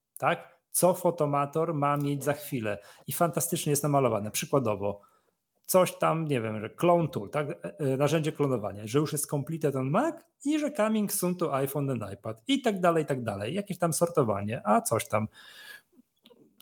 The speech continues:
Fantastyczna strona zrobiona, fantastyczne oprogramowanie. Powiem tak, nawet jak nie potrzebujecie tego fotomatora,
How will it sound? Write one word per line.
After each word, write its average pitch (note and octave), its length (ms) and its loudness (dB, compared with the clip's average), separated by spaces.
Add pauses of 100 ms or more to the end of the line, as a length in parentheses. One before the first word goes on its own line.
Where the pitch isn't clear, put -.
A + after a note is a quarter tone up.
(220)
Fantastyczna F#3 540 2
strona C#3+ 320 0
zrobiona, C#3+ 580 0
fantastyczne D3 580 -4
oprogramowanie. C#3 680 0 (260)
Powiem D#3+ 140 2
tak, - 400 -2
nawet E3+ 360 2
jak E3 140 0
nie D#3 100 0
potrzebujecie C3+ 600 0
tego G#2 180 -6
fotomatora, G#2 760 -2